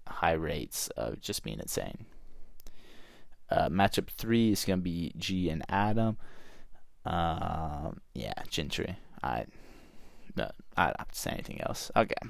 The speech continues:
uh, matchup four. Um, Check and Tobin. I'm gonna go Tobin here.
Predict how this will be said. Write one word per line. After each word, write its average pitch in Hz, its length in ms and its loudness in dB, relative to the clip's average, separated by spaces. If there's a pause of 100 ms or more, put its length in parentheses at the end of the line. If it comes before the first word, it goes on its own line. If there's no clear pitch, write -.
(180)
uh, 101 140 10
matchup 98 360 8
four. - 240 12 (500)
Um, - 580 2
Check - 680 8
and 78 240 -4
Tobin. 151 760 10
I'm 107 140 8
gonna 107 100 8
go 101 160 8
Tobin 117 540 6
here. 117 360 6